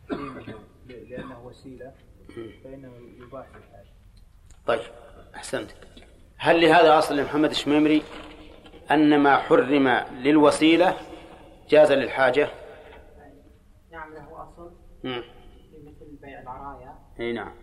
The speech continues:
Speaker 3: آه، الرسول صلى الله عليه وسلم نهى عن بيع التمر بالرطب.
Speaker 2: نعم.
Speaker 3: ولكن رخص للفقير الذي
Speaker 2: رخص بالعرايا بس.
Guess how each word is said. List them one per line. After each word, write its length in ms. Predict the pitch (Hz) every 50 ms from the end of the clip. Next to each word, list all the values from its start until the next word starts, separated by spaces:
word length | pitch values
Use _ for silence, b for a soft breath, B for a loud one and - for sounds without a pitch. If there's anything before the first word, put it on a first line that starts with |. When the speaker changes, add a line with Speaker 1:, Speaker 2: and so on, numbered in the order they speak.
| - - - -
Speaker 3:
آه، 240 | - - - - 135
الرسول 260 | 135 135 - - -
صلى 120 | - 151 135
الله 120 | 131 131 - -
عليه 160 | 139 139 135
وسلم 340 | 131 127 123 127 127 - 139
نهى 240 | 143 131 131 135
عن 200 | 127 123 123 127
بيع 300 | 135 135 131 120 117 120
التمر 320 | - - - - 135 127 123
بالرطب. 540 | 113 127 123 - 131 135 - 131 143 147 - - - - -
Speaker 2:
نعم. 200 | 123 127 113 - - - -
Speaker 3:
ولكن 340 | - 139 - - - 151 147
رخص 360 | 151 147 - - 151 - -
للفقير 540 | 170 135 135 135 - 151 143 147 143 147 143
الذي 400 | 143 135 135 131 131 135 135 - - - - - - - _ _ - - -
Speaker 2:
رخص 400 | - - 151 - - 165 160 156
بالعرايا 580 | 156 156 170 151 165 160 139 113 107 104 101 101
بس. 200 | - - - -